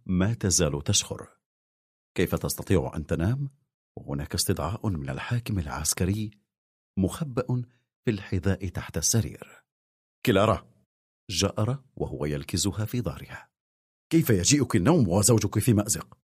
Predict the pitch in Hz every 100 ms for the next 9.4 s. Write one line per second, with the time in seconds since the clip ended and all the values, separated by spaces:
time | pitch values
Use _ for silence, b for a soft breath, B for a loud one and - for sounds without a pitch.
0 | _ _ _ 160 - 208 139 107 - 87
1 | 67 - - - _ _ _ _ 202 208
2 | 202 202 160 143 - 90 - 107 104 92
3 | 107 104 110 - - _ _ _ _ _
4 | _ - 82 92 85 - 71 64 80 80
5 | 95 87 - 107 113 - - - _ _
6 | _ _ _ _ 143 247 254 139 104 -
7 | _ _ _ _ 254 - - 123 123 131
8 | 165 120 165 196 113 117 110 117 127 123
9 | 147 - -